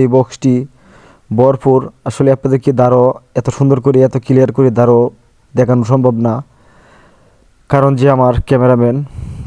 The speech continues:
তাকে আঘাত করবে, সেহেতু অত দাঁড়ো আমরা ক্যামেরা নিয়ে যাচ্ছি, যেতে, যেতে পারতেছি না। এবং আপনারা তো বুঝতেই পারতেছেন,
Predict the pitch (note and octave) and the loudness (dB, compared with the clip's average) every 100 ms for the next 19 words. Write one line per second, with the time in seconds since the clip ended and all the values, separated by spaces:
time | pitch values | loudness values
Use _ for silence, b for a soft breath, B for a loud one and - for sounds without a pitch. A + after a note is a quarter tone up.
0 | - A#2+ C3 B2 A#2+ A2 A#2+ A2 A2+ C#3 | -4 -2 0 2 0 0 0 0 -2 -4
1 | _ _ _ _ _ - - - C3+ C3+ | _ _ _ _ _ -20 -10 -2 0 2
2 | C3+ - - C3 A#2+ B2 B2+ B2+ D3+ _ | 2 0 0 0 2 2 2 2 -2 _
3 | b b b b b b b - B2 B2+ | b b b b b b b -4 -2 0
4 | C3 C3 C3+ C3 C3 - - - D3 C3 | 2 2 2 0 -2 -4 -20 -6 -2 -2
5 | - D3+ C#3 C3+ B2 - C3 B2 E3 _ | -4 -2 0 0 -2 -2 0 0 -2 _
6 | _ - _ _ _ _ _ _ _ - | _ -20 _ _ _ _ _ _ _ -10
7 | B2+ B2+ C3 C3 C3 B2+ C3+ B2+ B2+ C3+ | -2 0 0 2 0 0 0 -2 0 -2
8 | B2+ B2 A#2 A#2+ | 0 -2 0 0